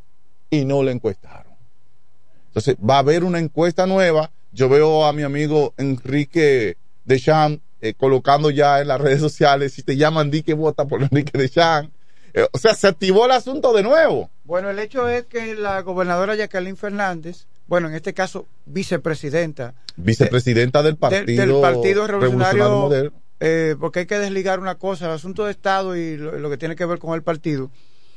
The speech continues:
Speaker 2: Eh, ella ha convocado una rueda de prensa hoy a las cuatro de la tarde.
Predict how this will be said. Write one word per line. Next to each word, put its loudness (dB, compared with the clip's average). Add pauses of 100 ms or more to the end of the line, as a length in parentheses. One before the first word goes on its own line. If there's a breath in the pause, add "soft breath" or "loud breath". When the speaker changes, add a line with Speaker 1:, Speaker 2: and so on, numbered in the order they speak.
(240)
Speaker 2:
Eh, 4
ella -2 (120)
ha -2
convocado 0
una -2
rueda 2
de -2
prensa -4
hoy 2
a 2
las -4
cuatro -2
de -4
la -2
tarde. -4